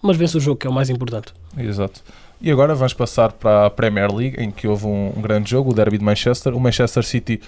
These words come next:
Speaker 2: defrontou o Manchester United e venceu por três bolas a uma, com dois gols de Foden, um de Haaland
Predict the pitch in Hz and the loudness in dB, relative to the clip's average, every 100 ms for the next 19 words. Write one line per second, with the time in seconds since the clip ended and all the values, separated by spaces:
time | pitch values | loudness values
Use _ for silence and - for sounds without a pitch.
0 | - - 165 135 127 113 113 110 120 - | -20 -4 0 2 2 2 2 2 0 0
1 | 120 123 147 - 135 110 110 - 110 110 | 0 2 2 0 -2 0 0 0 -2 -2
2 | - 107 110 110 113 113 143 156 156 - | -2 -2 2 2 4 4 2 0 -4 -8
3 | - - 117 120 117 120 117 - - 131 | -8 -2 2 2 2 2 0 -4 0 4
4 | 131 139 143 - 151 123 120 123 127 127 | 4 2 -2 -4 -2 0 4 4 4 0